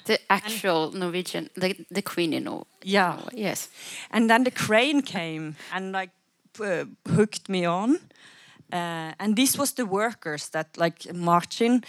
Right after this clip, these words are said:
Speaker 2: he was the flagman, so he was, like, getting the crane in position. And then when I,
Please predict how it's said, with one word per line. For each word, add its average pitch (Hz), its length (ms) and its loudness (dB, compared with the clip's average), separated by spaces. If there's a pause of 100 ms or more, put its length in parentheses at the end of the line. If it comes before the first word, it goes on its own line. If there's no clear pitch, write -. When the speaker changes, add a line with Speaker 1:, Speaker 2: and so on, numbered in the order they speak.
(140)
Speaker 2:
he 185 100 4
was 180 140 4
the - 80 -10
flagman, 202 680 -2
so 196 140 -2
he 175 160 -4
was, 170 160 -6
like, - 200 -8
getting 170 360 -12
the 160 80 -10
crane 190 360 -4
in 196 100 -4
position. 190 800 -2 (460)
And 196 180 2
then 233 420 6
when 196 240 4
I, 190 320 4